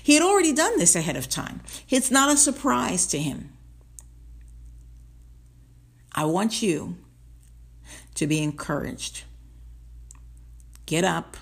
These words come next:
brush yourself off, go move forward. God did not forget. God did not all of a sudden come up with this plan. He's been planning this from the beginning. And he's already got everything working. It's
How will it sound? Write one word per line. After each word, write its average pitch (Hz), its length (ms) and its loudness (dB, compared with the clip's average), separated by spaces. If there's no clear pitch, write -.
brush 131 260 -2
yourself 185 440 -2
off, 147 440 -6
go 156 160 0
move 160 220 -4
forward. 139 380 -2
God 202 300 4
did 208 180 0
not 175 240 0
forget. 165 540 -4
God 214 280 4
did 226 180 -2
not 190 380 -2
all 196 180 6
of 185 60 2
a 190 80 2
sudden 170 280 0
come 170 200 0
up 156 120 -4
with 156 140 -4
this 156 160 -2
plan. 170 300 -2
He's 285 140 0
been - 160 -6
planning 165 460 -4
this 147 360 -4
from 143 240 -4
the 135 100 -2
beginning. 123 540 -4
And 147 140 -2
he's 139 100 -2
already 180 360 4
got 160 180 -2
everything 160 500 -2
working. 151 520 -2
It's - 220 0